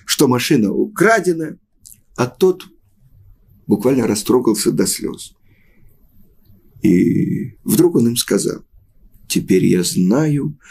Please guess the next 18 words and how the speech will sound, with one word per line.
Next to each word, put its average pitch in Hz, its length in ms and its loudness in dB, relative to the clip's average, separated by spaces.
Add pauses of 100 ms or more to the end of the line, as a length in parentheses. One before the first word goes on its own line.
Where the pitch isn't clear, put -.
(120)
что - 300 0
велик 107 560 2
Творец, 127 680 2 (580)
и 143 60 4
Он 127 340 4
выше 185 520 2 (140)
всех - 800 0 (500)
сил, 170 400 2
которые 98 380 0
есть - 280 0
в - 40 -6
мире». - 280 -6 (960)
И 139 60 4
тогда, 170 680 0 (840)
э, 82 300 -4
выяснилось, 123 760 2 (500)
что - 400 2
ответственным 107 1080 2